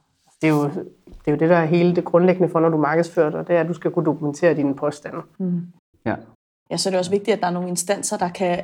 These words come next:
Speaker 2: kan hå-, håndhæve, at det faktisk sker. For Ja. det er klart, fra virksomhedernes... Altså, de har jo bare en kommerciel interesse, og de ved, at sådan nogle ord som C O to-neutral og bæredygtig, det, det
Speaker 1: Det kan
Speaker 2: øger
Speaker 1: man
Speaker 2: vel
Speaker 1: hurtigt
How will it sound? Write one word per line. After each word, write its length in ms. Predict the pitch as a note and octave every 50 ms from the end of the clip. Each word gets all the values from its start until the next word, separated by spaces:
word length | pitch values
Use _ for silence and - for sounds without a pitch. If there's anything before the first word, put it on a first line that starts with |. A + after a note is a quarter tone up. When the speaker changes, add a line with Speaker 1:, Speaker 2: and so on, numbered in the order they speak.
| - - _ _ _
Speaker 2:
kan 160 | - G3+ F#3 F3+
hå-, 200 | E3+ F3+ - - - _ _ -
håndhæve, 640 | - F#3+ F#3+ G3 A3 A#3 C4 B3+ A#3 G#3 F3+ F3 -
at 100 | F3 F3 - -
det 180 | G3+ G3 F#3+ F#3+
faktisk 460 | - E3 E3+ E3+ - G#3 G#3 - -
sker. 320 | - - - - G#3+ -
For 720 | - - - _ _ _ _ _ _ _ _ _ _ -
Ja. 60 | G#3 F#3+
det 40 | F#3+
er 40 | F#3
klart, 220 | - F3+ E3+ F3
fra 300 | F3 - F#3+ F#3+ F#3 F3+
virksomhedernes... 840 | F3+ F3+ G3 F#3+ - - A3+ G#3+ G#3 F#3 F3 E3+ E3+ - - - - - _ _ _ _ _ _ _ _ _ _ _ _ _ _ _ _ - - - -
Altså, 140 | F#3+ F#3
de 140 | F3 F#3 G3+
har 120 | G#3 G3 F3
jo 60 | E3+
bare 200 | F3 E3 D#3+ F3
en 60 | F3
kommerciel 500 | F3 F#3 F3 E3+ F3 - - G3 - -
interesse, 600 | F#3 F3 - E3+ - - D3+ E3+ F3 - - -
og 120 | - E3+ -
de 100 | G3 F3 F#3
ved, 200 | G3+ G3 - D#3+
at 160 | F3 E3+ - -
sådan 140 | - - F#3+ F#3
nogle 120 | F3 -
ord 160 | G3+ F#3 - F3+
som 360 | - F#3 F3+ F3 F3 F#3 F#3 - _ _ _ _ _ _ _ -
C 80 | - -
O 40 | F#3+
to-neutral 760 | - - F#3+ - F#3 F#3 F#3 F#3+ - - - - - - A2
og 420 | A2+ A2+ - - E2+ F2+ - - - -
bæredygtig, 560 | D#3 D#3+ E3 E3+ - F#3 F3 F3+ - F3+ F3 -
det, 0 |
det 360 | G#3+ G#3+ G#3 F#3 F3 E3+ F3 - _ _ _ _ _ _ _ _
Speaker 1:
Det 120 | G#3 G3+ -
kan 80 | -
Speaker 2:
øger 80 | A3 A3 G3+
Speaker 1:
man 60 | F#3+
Speaker 2:
vel 80 | E3+ F3
Speaker 1:
hurtigt 140 | G3+ G3+